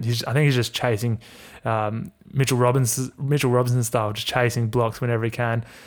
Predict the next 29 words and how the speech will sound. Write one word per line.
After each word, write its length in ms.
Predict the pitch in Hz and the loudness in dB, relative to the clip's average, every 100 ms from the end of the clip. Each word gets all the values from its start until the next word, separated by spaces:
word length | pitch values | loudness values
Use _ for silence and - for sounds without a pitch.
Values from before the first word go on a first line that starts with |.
| - - | -20 -12
Um, 320 | 110 107 110 - | -8 -6 -4 0
I 60 | |
guess 220 | 143 160 156 | 2 2 2
when 100 | 151 | 2
you, 240 | 143 165 | 2 2
when 120 | 165 | 2
you're 100 | 170 | 4
on 80 | 139 | 2
a 40 | |
bench 240 | 123 127 123 | 2 2 2
role 120 | 127 | 2
like 140 | 117 | 2
that, 180 | 117 117 | 0 0
it's 100 | 120 | 0
all 80 | 123 | 0
right 160 | 120 113 | 0 -2
to 80 | |
chase 280 | - 123 113 | -4 -2 -4
blocks, 380 | - 127 117 - - - - - - | -2 0 0 -6 -18 -20 -20 -12 -6
um, 440 | 117 117 117 127 - - - 196 | -2 -2 -4 -6 -8 -8 0 0
<laughs> 420 | - - - - - | 0 -12 -20 -20 -2
chase 260 | 160 139 | 2 2
blocks 340 | 135 143 127 143 | 2 2 2 -2
and 180 | 123 | -2
get 160 | 120 139 | 0 0
those 180 | 127 113 | 0 0
fouls 300 | 127 120 107 | 0 0 -2
'cause, 180 | 120 117 | -4 -2
yeah, 180 | 110 | -4